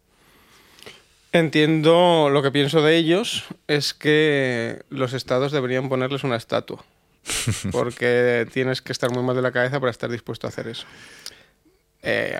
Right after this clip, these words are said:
Speaker 1: ayer estaba en otro podcast y les, y hablaba luego
Speaker 2: Hmm.
Speaker 1: off the record con el, con el fundador de la empresa y me decía que, mm,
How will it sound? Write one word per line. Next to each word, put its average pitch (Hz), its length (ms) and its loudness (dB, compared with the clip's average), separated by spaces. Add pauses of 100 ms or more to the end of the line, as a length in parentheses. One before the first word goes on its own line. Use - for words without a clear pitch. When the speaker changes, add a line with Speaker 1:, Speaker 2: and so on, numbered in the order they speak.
Speaker 1:
ayer 113 500 -4
estaba 120 400 -2
en 117 80 -2
otro 117 500 -4
podcast 135 460 -2
y 120 480 -4 (560)
les, 127 260 -2
y 127 140 0
hablaba 113 460 2
luego 113 560 0 (120)
Speaker 2:
Hmm. 85 260 -2
Speaker 1:
off 123 140 -4
the 123 100 2
record 120 300 0
con 127 200 0
el, 117 420 -2
con 120 180 -4
el 113 80 -4
fundador 117 320 0
de 117 60 -2
la 113 60 2
empresa 120 360 -2
y - 20 0
me 123 120 0
decía 113 340 -2
que, 123 340 0
mm, 101 300 -4